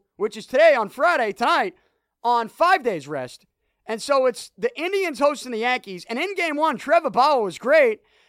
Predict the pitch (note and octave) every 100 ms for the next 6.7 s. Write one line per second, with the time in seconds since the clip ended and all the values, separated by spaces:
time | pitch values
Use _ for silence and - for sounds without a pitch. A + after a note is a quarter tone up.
0 | _ - C4 B3+ B3+ B3+ B3 A#3+ A#3 -
1 | - C#4 F4+ D#4 C4 E3 D#4 D4+ D4+ C#4
2 | C4 C4+ - - D4+ D4+ C4+ C4+ C4+ -
3 | D4 D#4 C#4 C4 A#3+ B3 A#3 A3+ C#4+ C#4
4 | C#4+ C4 A#3 C4 C#4+ D#4 - C4+ C4 A#3+
5 | A3 G3 A#3 C#4 - C4 A3+ A3+ A3 A3
6 | G#3+ F#3+ E3+ G3 A3 A#3